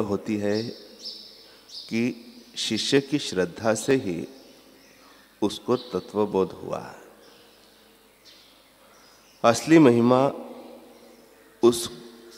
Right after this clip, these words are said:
सद्गुरु की है जिसने गोविंद से मिला दिया है।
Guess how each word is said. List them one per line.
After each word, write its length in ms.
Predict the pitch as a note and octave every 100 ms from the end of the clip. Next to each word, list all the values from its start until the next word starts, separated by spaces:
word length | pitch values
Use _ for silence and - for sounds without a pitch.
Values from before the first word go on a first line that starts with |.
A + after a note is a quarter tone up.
| -
सद्गुरु 560 | - G#2 F#2 - A2+ D3
की 180 | D3 F#2+
है 340 | - - - - - - - - - - - - - - - _ _ _ _ _ G#2
जिसने 420 | A2 A2+ B2+ C#3 -
गोविंद 480 | G2 G2 G#2+ C3+ C3
से 220 | - A#2+
मिला 300 | F#2+ D#2+ E2
दिया 320 | - G1+ -
है। 180 | -